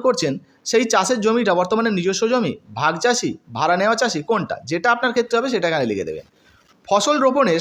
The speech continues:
সম্ভাব্য তারিখ, অর্থাৎ আপনি যে ফসলটা রোপণ করেছেন তার আনুমানিক একটা তারিখ এখানে কিন্তু বসিয়ে দেবেন। একইভাবে আপনার যদি আরও কোনো জায়গা থাকে, ব্লক থাকে বা যেখানে যেখানে আপনি, আহ, চাষ করেন সেগুলো কিন্তু একইভাবে আপনারা এখানে ফিল আপ করতে পারেন। এরপরে বলা হয়েছে দেখুন কৃষকের ব্যাংকের বিবরণ, আধার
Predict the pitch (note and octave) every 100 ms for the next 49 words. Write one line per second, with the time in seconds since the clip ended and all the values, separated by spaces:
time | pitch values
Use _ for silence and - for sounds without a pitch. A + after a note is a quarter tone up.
0 | - G#3+ A#3 A#3+ B3 A#2+ G2+ E3+ A#3+ A3+
1 | A3+ A#3 B3 F#3 G3 A3+ A#3+ F#3+ G#3 G#3
2 | A3+ C#4+ D#4 E4+ - F3 A#3 C#4 C#4+ C4+
3 | C4 G3 F#3+ F#3+ F#3+ F#3+ A#3+ C#4 D#3 G#2+
4 | D#2+ C#2+ - _ - - _ C4 - C#4
5 | C#4 D4 F3 F#3 A#3+ A#3+ C4 - D#3+ F#3+
6 | A3+ A#3 A3+ G3 G3+ G3+ G3 G#3 E3+ F#3
7 | F#3 F#3 G3 F3+ E3+ F3+ F#3 F#3 F#3 F3+
8 | F#3 - D3 D3+ E3+ E3 - G3+ - F3+
9 | F3 F3+ F#3+ D#3+ E3+ D#3+ D#3+ D#3 D3+ C#3
10 | D3+ A3+ A#2+ - G2+ D2+ B1 G1+ _ _
11 | _ _ _ _ _ _ - G3+ A#3 C#4
12 | B3 B3 C4+ C4+ F#3+ F3 F3+ A3 B3+ B3
13 | C#4 G#3 G3 G#3 B3+ D#3+ G#2 E2+ - -
14 | - D#3+ F#3